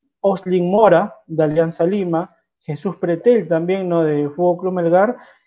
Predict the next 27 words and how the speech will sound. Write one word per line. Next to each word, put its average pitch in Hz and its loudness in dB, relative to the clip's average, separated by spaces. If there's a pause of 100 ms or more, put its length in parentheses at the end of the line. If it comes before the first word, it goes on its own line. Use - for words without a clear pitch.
(120)
y 202 -6
también, 214 0
eh, 180 -2
algunos 196 2
jugadores 180 4
que 196 -8
quizás, 190 -4
eh, 143 -6
en 160 -8
las 156 -6
redes 180 0
sociales 180 -2
están 180 -6
diciendo, 165 -2
¿no?, 165 -4
que, 151 -2
que 147 -12
quizás 175 -12
debieron 190 0
estar. 170 2
Tal 170 -4
es 175 -6
el 165 -8
caso 180 -2
de 175 0
Gianfranco 165 -2
Chávez, 185 2